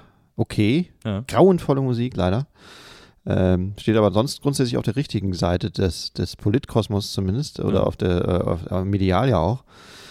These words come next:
Speaker 1: Ähm, und hat auch noch ein eigenes Label, was auch keine Scheiße veröffentlicht.
Speaker 2: Das
Speaker 1: Also
Speaker 2: stimmt.
Speaker 1: veröffentlichen sehr viel Krautrock von Neu und anderen, äh, Krautrock-Legenden, auf die er offensichtlich steht. Und die machen das auch sehr gut. Und er hat auch großen Erfolg damit, weil das im Ausland so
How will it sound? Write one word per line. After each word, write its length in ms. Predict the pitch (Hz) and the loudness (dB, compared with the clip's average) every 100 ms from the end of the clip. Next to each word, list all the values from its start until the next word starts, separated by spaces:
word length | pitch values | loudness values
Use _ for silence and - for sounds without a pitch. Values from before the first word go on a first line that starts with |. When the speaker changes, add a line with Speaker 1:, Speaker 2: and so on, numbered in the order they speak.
| - _ | -20 _
Speaker 1:
Ähm, 520 | - 98 95 92 92 95 - - | 0 2 2 0 -6 -10 -18 -6
und 340 | 113 127 165 - | 0 0 0 -4
hat 120 | 127 | -2
auch 80 | 139 | 0
noch 100 | 131 | 0
ein 100 | 113 | 0
eigenes 340 | 107 123 110 | -2 -2 -2
Label, 380 | 107 113 160 202 - _ _ _ | 2 4 4 0 -8 _ _ _
was 400 | 143 120 113 - - | -4 0 0 -2 -2
auch 240 | 127 - | -2 -2
keine 260 | - 101 92 | -2 -2 -2
Scheiße 340 | - 85 80 | -2 -2 -4
veröffentlicht. 600 | - - 73 82 90 143 - | -6 -8 -6 -6 -6 -6 -10
Speaker 2:
Das 100 | - | -4
Speaker 1:
Also 100 | - | -4
Speaker 2:
stimmt. 100 | 92 | 0
Speaker 1:
veröffentlichen 380 | 98 101 95 | -2 0 0
sehr 120 | 92 101 | 0 0
viel 120 | 101 | -2
Krautrock 500 | - 110 - 101 - | 2 2 2 -2 0
von 240 | 95 87 | -2 0
Neu 400 | 85 82 104 107 | 0 4 4 2
und 140 | 87 - | 0 -4
anderen, 440 | 107 101 90 - | -2 -2 -4 -8
äh, 280 | - 78 - - | -8 -6 -6 -6
Krautrock-Legenden, 880 | 98 98 92 87 82 82 90 101 | -4 -4 -4 -6 -6 -4 -6 -6
auf 140 | 85 78 | -6 -6
die 120 | 95 | -2
er 120 | 92 | 0
offensichtlich 360 | 87 92 82 85 | 0 -4 -6 -8
steht. 300 | - 90 139 | -4 -4 -2
Und 80 | 113 | -2
die 60 | |
machen 180 | 92 98 | -2 0
das 140 | 90 76 | -2 -4
auch 80 | |
sehr 160 | 85 82 | -4 -4
gut. 300 | 80 117 175 | 0 -2 0
Und 260 | 107 - - | -4 -4 -6
er 100 | 90 | -4
hat 100 | - | -4
auch 160 | 82 82 | -4 -8
großen 220 | - 104 | -6 -6
Erfolg 280 | 90 82 113 | -6 -6 -6
damit, 240 | 113 92 78 | -4 -4 -2
weil 100 | 82 | -4
das 140 | 80 | -2
im 180 | 85 78 | -6 -2
Ausland 300 | 131 - 92 | -2 0 -2
so 200 | 87 | -2